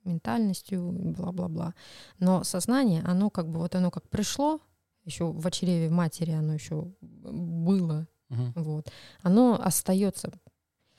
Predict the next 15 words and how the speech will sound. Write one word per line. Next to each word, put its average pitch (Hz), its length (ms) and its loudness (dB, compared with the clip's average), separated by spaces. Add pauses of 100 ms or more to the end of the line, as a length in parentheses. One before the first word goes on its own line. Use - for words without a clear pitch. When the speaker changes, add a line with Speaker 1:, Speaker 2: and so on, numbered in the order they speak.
(180)
Speaker 1:
И 202 260 6
даже 185 300 4
сейчас, 180 520 0
если 160 200 -6
ты 175 140 0
немножко 175 440 4
в - 40 -10
себя 165 280 -4
по-, - 380 -4
погрузишься, 208 600 -2
ты 180 240 0
можешь 180 440 2
ощутить, 170 480 -6
что - 280 -2
в, - 60 -6